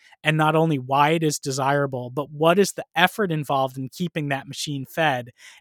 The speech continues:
and how are you gonna keep that machine fed to keep those players engaged on a daily and weekly basis? And sometimes if you're very clever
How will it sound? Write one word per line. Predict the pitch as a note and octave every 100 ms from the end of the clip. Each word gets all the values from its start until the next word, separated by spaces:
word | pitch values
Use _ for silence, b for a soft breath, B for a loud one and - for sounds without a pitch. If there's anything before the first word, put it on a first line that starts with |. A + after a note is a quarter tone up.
| B
and | C#3
how | - F3 F3+
are | F3
you | D#3 D3+ D3
gonna | C#3+ C3
keep | - D3+
that | C#3 C#3
machine | C#3+ - D3 C3
fed | D#3+ D3 C3
to |
keep | - C#3+ -
those | C3+ -
players | - C3+ C3
engaged | C3 B2 C3 C3 -
on | C3
a | B2
daily | B2 B2 B2+
and | B2
weekly | B2+ - B2+
basis? | A#2+ C3+ - A#2+ - - B B B
And | D3+ D#3
sometimes | G3+ G#3 G#3 G3 E3+
if | -
you're | D#3+
very | D#3 D3
clever | - G3+ A3 F3 E3